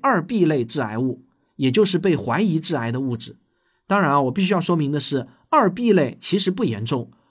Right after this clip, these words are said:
我们平常很爱吃的腊肉、酸菜和火腿可都是一A类。但是我想呢，美味可口的蔬菜很多，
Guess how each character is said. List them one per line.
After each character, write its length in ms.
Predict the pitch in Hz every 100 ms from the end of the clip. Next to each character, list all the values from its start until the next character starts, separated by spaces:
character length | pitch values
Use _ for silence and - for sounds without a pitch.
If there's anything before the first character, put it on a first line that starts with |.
| _
我 100 | 139
们 100 | 180
平 180 | 220 214
常 220 | 190 180
很 140 | 170 135
爱 160 | 170
吃 200 | 151 -
的 320 | 175 143 131 - -
腊 200 | 226 175
肉、 380 | 214 170 - -
酸 260 | - 214 226
菜 240 | 233 180
和 160 | - 175
火 240 | 147 151
腿 300 | 220 123 110 _
可 100 | 117
都 160 | 147 160
是 220 | 139 139
一 160 | 220 196
A 160 | 196
类。 260 | 208 135 - _ _ _ _ _ _ _ _ _ -
但 120 | 262
是 100 | 247
我 140 | 190
想 220 | 233 120 123
呢， 240 | 131 127
美 220 | 160 151 151
味 160 | 254
可 160 | - 214
口 180 | - 120
的 140 | 127
蔬 160 | - 220
菜 160 | 220
很 200 | 160 110
多， 340 | 101 185 190